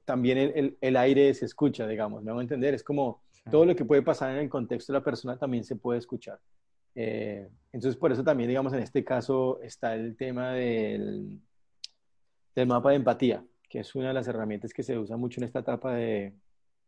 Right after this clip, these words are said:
Speaker 1: del design thinking. El mapa de empatía es ese, ese mapita donde está la persona en el medio y están divididos por, por cuadrantes, en donde uno es que piensa, otro es que siente,
Speaker 2: Ujú.
Speaker 1: otro es que hace,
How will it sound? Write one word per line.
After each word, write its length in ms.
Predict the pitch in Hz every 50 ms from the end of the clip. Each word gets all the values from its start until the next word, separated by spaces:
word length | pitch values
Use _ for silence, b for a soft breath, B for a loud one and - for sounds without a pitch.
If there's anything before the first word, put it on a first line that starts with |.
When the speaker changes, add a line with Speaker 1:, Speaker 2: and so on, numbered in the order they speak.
| _ _ _ _
Speaker 1:
del 200 | - 135 123 117
design 300 | 110 110 - 120 120 110
thinking. 320 | - - 139 123 117 - 120
El 60 | 117
mapa 200 | 113 110 110 127
de 60 | 131
empatía 520 | 127 123 120 107 - 113 117 120 135 - b b b b b b b b _
es 100 | - -
ese, 800 | 139 127 - - 139 135 131 131 131 131 131 127 131 131 - - -
ese 220 | 127 - - 139
mapita 680 | 139 135 120 - - 131 127 110 - 135 139 143 - _ _ _ _ _ _ _ _ _
donde 280 | - 156 131 120 113 113
está 280 | 110 - - 131 127 127
la 140 | 127 127
persona 480 | - 147 120 - - 127 120 120 123 127
en 80 | 131 131
el 140 | 127 120
medio 600 | 117 117 120 127 139 147 147 156 156 151 151 165 165
y 340 | 147 135 123 117 113 113 110
están 360 | 104 - - - 120 113 113
divididos 400 | 117 123 127 123 117 110 113 107
por, 220 | - 131 120 110 - _ -
por 160 | - 131 110 -
cuadrantes, 640 | - 113 104 107 113 139 139 147 135 - 156 131 123
en 100 | 131 120
donde 240 | 113 113 113 113 110
uno 320 | 113 117 120 120 120 117
es 140 | 120 113 -
que 120 | - 123 -
piensa, 500 | - - 135 143 147 143 117 - - 120
otro 240 | 113 113 - 110
es 80 | 113 -
que 140 | - 131 110
siente, 720 | - - 135 139 139 139 135 123 113 127 123 127 120 b b b b b b _ -
Speaker 2:
Ujú. 100 | 139 127
Speaker 1:
otro 440 | 113 117 117 - - 117 117 117 120
es 240 | 117 117 113 110 -
que 200 | - - 120 117
hace, 720 | 120 127 131 131 131 123 - - 131 123 120 120 117 117